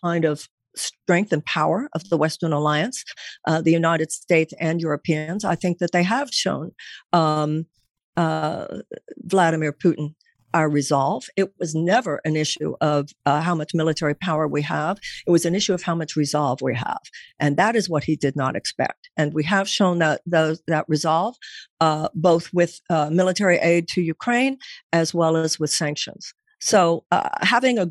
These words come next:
a bigger military at this point would make absolutely no difference, uh,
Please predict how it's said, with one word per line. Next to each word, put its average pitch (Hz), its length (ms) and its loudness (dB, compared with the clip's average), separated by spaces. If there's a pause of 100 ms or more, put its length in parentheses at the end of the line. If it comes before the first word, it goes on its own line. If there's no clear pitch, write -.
(140)
a 165 80 4
bigger 190 380 2
military 180 720 -2
at - 160 0
this 180 160 2
point 147 400 -2
would 185 100 0
make 185 300 0
absolutely 220 460 0
no 160 320 2
difference, - 460 -4 (320)
uh, 156 220 2